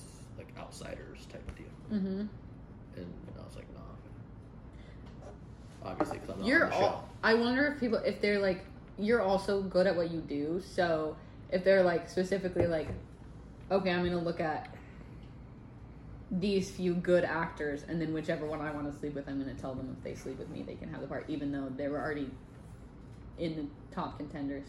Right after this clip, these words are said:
Speaker 2: to get it. And I'll just keep going down the line until
Speaker 1: Yeah,
Speaker 2: someone's
Speaker 1: that's it,
Speaker 2: willing to
Speaker 1: yes.
Speaker 2: sleep with me to get it, because they're all good enough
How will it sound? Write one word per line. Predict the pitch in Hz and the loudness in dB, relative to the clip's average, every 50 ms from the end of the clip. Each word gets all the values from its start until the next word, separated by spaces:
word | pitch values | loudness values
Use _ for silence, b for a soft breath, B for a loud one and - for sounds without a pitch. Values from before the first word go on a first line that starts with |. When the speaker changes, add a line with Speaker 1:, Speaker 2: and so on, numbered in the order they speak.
| - | -8
Speaker 2:
to | - | -8
get | 151 - 151 139 | -6 -6 -4 -4
it. | 135 139 135 - B B B B B - | -6 -6 -8 -10 B B B B B -2
And | 170 170 156 | 0 2 2
I'll | 156 156 - | 2 2 2
just | - - - | 0 -4 -4
keep | - 170 - | -4 -4 -2
going | - 156 151 143 | -4 -2 -2 -2
down | 147 151 143 143 | -2 0 0 0
the | 143 147 | 0 0
line | 147 147 143 135 135 - - - - - | -2 -2 -4 -4 -6 -8 -10 -10 -8 -6
until | 294 - 175 156 | -6 -2 0 0
Speaker 1:
Yeah, | - 107 | 0 0
Speaker 2:
someone's | - 165 160 - | 0 0 0 0
Speaker 1:
that's | 160 | 0
it, | 165 | 0
Speaker 2:
willing | 165 165 156 151 | 0 0 0 0
to | 151 | -2
Speaker 1:
yes. | 147 - | -4 -4
Speaker 2:
sleep | - - 269 277 254 | 0 2 2 4 4
with | 240 208 | 4 2
me | 190 175 | 2 0
to | 165 160 | 0 0
get | 165 160 | 0 0
it, | 156 - | -2 -2
because | 165 170 170 165 165 | 0 0 0 2 4
they're | 175 175 175 | 4 6 6
all | 190 190 190 185 180 175 170 165 165 - - | 6 6 8 8 8 6 6 4 0 2 4
good | 185 180 | 4 4
enough | 175 170 160 156 160 | 4 4 0 0 -2